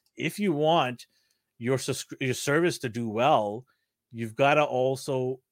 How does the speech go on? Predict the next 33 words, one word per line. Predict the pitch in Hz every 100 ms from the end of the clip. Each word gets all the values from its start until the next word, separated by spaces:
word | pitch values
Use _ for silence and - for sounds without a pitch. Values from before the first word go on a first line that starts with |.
| 120
bring | 123 131 131
in | 127 117
new | 120 127
fans | - 120 110 110 123
and | 107
explain | - - 117 123 123
to | 117
them | 104 104
what | 104 98
this | 104 -
is | 107 -
so |
they | 107 110
can | 117 110
get | 113
immersed | 101 104 165 190 -
in | 135
it, | 131 131 _ _ _ _
watch | 120 117 -
some | 135 110
of |
the | 107 113
other | 139
stuff | 131 - 131 120
that | 117
you | 117
have | 110 113 113 127
in | 113
the |
Star | 101 123
Wars | 117 113 -
category, | 113 107 107 107 107 110 _ _ _ _ _ -
and | 151 156 143 127